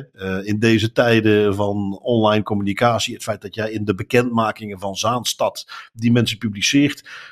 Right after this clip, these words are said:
volgens mij is er niemand bij de ambtenaren die denkt van: "Ah, nu zullen ze zich wel melden."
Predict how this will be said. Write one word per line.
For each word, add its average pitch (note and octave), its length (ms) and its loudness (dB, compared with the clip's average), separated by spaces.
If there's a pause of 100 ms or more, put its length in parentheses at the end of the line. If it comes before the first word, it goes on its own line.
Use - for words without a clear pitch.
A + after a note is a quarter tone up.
volgens A2+ 340 2
mij C3+ 180 4
is B2+ 140 2
er A2+ 100 4
niemand D#3 280 6
bij C3 80 6
de C3+ 60 6
ambtenaren B2+ 480 4
die A#2 100 2
denkt A#2+ 220 2
van: A2 100 -4
"Ah, G#2+ 340 2
nu C#3 240 6
zullen C#3 260 4
ze A#2 80 2
zich B2 200 2
wel G#2+ 140 2
melden." F2 360 -4